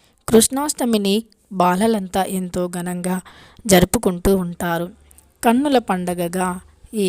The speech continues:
కృష్ణాష్టమి ఉట్టి కొట్టడాన్ని జరుపుతూ ఉంటారు. కృష్ణాష్టమి రోజున ప్రతి పిల్లలు గోపికలాగా, కృష్ణుడిలాగా వేషధారణ చేసి ఎంతో అలరించి, ఆడి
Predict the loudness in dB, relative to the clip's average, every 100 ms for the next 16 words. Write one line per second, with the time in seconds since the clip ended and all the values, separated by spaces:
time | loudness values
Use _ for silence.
0 | -2 -2 0 0 0 0 0 -2 -2 -4
1 | -4 -4 0 -2 0 -2 0 -2 0 0
2 | 0 -6 -6 -6 -8 -8 -6 -4 -6 -10
3 | _ _ _ _ 0 4 4 4 2 2
4 | 2 2 2 2 2 -2 -4 -2 -2 -2
5 | -6 -6 -8 -6 -6 -8 -10 _ _ _
6 | -12 -2 -2 0 -4 -4 -4 -4 -4 -2
7 | -4 -6 -16 _ -8 -4 -2 -2 0 2
8 | 0 0 -2 -2 -2 -2 0 0 0 0
9 | -2 -2 -4 -4 0 2 2 -2 -4 -6
10 | _ _ _ _ _ -2 0 4 8 8
11 | 8 2 2 2 2 0 0 0 -2 -6
12 | -4 -2 0 -2